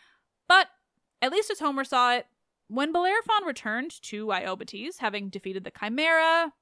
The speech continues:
just as he'd asked, Iobates tried once again to have Bellerophon handled. He called upon all the best warriors of his kingdom and used them to lay a trap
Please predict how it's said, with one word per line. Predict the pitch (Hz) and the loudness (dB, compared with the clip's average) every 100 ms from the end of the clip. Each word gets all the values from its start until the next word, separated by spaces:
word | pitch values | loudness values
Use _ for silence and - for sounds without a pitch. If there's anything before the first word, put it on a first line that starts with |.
| _ | _
just | - 196 190 208 | -14 -12 -10 -12
as | 208 | -8
he'd | 240 233 | -6 -4
asked, | 226 240 - - _ _ _ _ _ _ _ _ _ - | -2 -4 -8 -20 _ _ _ _ _ _ _ _ _ 0
Iobates | 370 466 480 427 403 | 2 2 2 -2 -2
tried | - 240 240 233 - | 0 2 4 2 -6
once | 220 247 392 453 | -4 -2 0 0
again | 302 233 208 240 247 _ _ _ - | 2 2 0 -4 -6 _ _ _ -16
to | - | -12
have | - 220 220 | 0 0 2
Bellerophon | 254 277 285 269 254 247 247 247 240 _ _ _ _ _ _ _ - | 0 2 2 0 0 0 0 -4 -6 _ _ _ _ _ _ _ -12
handled. | 214 220 349 453 466 - _ _ _ _ _ _ _ _ - | -6 -4 -2 -2 -2 -8 _ _ _ _ _ _ _ _ -10
He | 311 | -6
called | 294 339 403 | 2 4 6
upon | 440 - 233 226 - | 2 0 0 0 2
all | 320 320 330 | 4 8 6
the | 262 | 4
best | 196 285 302 - | 0 4 4 2
warriors | 226 240 247 233 226 226 | 0 4 4 4 0 -2
of | - 196 | -8 -10
his | 202 190 | -10 -10
kingdom | - 311 294 294 285 285 - _ _ - | -8 -6 -2 -2 -2 -4 -12 _ _ -6
and | 247 | -4
used | 285 392 392 | -2 -4 0
them | 262 247 247 240 _ _ _ | 2 2 -2 -8 _ _ _
to | - 269 | -2 0
lay | 240 196 196 | 2 0 -2
a | |
trap | - - 87 78 | -6 -6 -8 -8